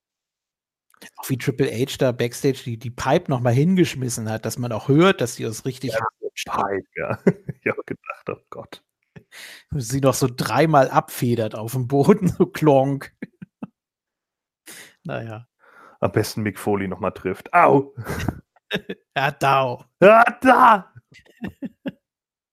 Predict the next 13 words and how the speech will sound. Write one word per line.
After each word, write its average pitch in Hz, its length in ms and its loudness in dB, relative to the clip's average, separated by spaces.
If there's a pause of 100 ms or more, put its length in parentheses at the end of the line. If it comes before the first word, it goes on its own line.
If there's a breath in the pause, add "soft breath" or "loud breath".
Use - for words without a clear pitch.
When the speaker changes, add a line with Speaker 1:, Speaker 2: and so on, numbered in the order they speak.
(340)
Speaker 2:
Das 185 160 -8
ist 185 200 -14
auch - 240 -6
wieder 151 280 -4
bei 139 120 -4
Raws 131 440 -4
Owen 135 280 -6
so 127 160 -8
schlimm 127 440 -8
gewesen, 120 440 -8
ey, - 160 -10
oh - 140 -10 (140)
Gott. - 240 -10